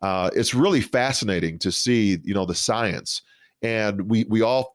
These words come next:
we often will go into what is called, what I call, does a,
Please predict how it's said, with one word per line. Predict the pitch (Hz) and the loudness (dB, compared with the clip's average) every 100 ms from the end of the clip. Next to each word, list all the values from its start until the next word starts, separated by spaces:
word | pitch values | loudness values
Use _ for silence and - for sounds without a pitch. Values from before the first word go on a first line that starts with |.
| - | -2
we | 107 | 0
often | 117 127 110 | 2 0 -2
will | 104 | -2
go | 87 104 101 98 | 0 2 2 2
into | 98 98 - 101 92 | -2 -4 0 0 0
what | 92 104 | 0 0
is | 101 90 | 0 -2
called, | - 101 95 90 | -4 0 2 0
what | 90 | 0
I | 110 | -2
call, | - 92 90 85 - _ _ _ _ _ _ - | -2 0 0 0 -4 _ _ _ _ _ _ -2
does | 135 147 | 0 2
a, | 147 | 0